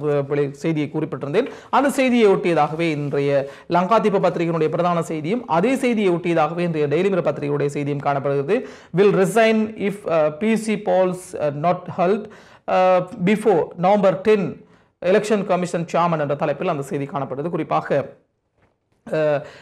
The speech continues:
அஹ், மாகாண சபை தேர்தலை பிற்போடப்பட்டால் தான், அதாவது குறி-, அதிலும் பார்க்க போனால் நவம்பர் மாதம் பத்தாம் தேதி வரை இழுத்தடிக்கப்பட்டால்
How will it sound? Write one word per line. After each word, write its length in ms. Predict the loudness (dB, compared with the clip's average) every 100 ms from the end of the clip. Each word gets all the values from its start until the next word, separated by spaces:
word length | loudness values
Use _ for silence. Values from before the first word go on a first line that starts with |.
| -20 -8
அஹ், 160 | -4 -2
மாகாண 480 | 0 2 4 4 2
சபை 240 | 2 0
தேர்தலை 320 | 2 2 2
பிற்போடப்பட்டால் 920 | 0 -2 4 4 6 2 2 4 4 2
தான், 360 | 0 0 -2
அதாவது 240 | 0 0 2
குறி-, 160 | 0 2
அதிலும் 380 | 4 4 4
பார்க்க 300 | 4 4 2
போனால் 220 | 0 2 4
நவம்பர் 320 | 4 4 4
மாதம் 320 | 4 4 2
பத்தாம் 360 | 0 2 0 2
தேதி 460 | 0 2 0 -2 -6 -6
வரை 300 | 2 2 4
இழுத்தடிக்கப்பட்டால் 1000 | 2 4 4 4 2 2 0 2 0